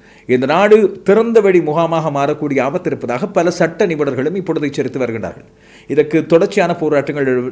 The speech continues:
இடம்பெற்று வருகின்றன. இந்த கொழும்பில் கூட இதற்கான போராட்டம் ஒன்று முன்னெடுக்கப்படுகிறது. எனவே இப்படியான போராட்டங்களின் மத்தியில் அரசாங்கம் இதை நிறைவேற்றப் போகிறதா என்ற கேள்வி எழுந்திருக்கிறது. காரணம், இன்று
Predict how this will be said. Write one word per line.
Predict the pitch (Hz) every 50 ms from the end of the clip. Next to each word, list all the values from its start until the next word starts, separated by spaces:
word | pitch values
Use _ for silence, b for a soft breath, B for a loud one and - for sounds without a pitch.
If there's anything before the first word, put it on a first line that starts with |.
| - -
இடம்பெற்று | 143 147 147 127 117 127
வருகின்றன. | 127 120 113 104 98 82 92 113
இந்த | 131 143
கொழும்பில் | 143 - 160 165 196 196 196 175 -
கூட | 175 180 185
இதற்கான | 190 165 165 165 165 147 147 139
போராட்டம் | - 151 160 156 147 151 139 127
ஒன்று | 135 151 180
முன்னெடுக்கப்படுகிறது. | 175 151 135 127 117 110 123 107 113 98 101 90 - - - - _ B B B B B B
எனவே | B 190 196 196
இப்படியான | 185 185 185 214 196 202 196 185
போராட்டங்களின் | 180 - 190 214 247 240 196 196 180 165 156 147
மத்தியில் | 139 127 131 170 185 175
அரசாங்கம் | 156 147 151 - 165 156 156 147
இதை | 147 143
நிறைவேற்றப் | 123 117 123 156 165 190 190 190 175 -
போகிறதா | 147 135 131 123 123 127 120 113 113 - -
என்ற | 123 123 117 123
கேள்வி | 120 - 185 185 165 147
எழுந்திருக்கிறது. | 123 110 107 98 98 92 - 107 90 -
காரணம், | - 143 147 156 147 139 139
இன்று | 170 190 180 208 214 202 208 B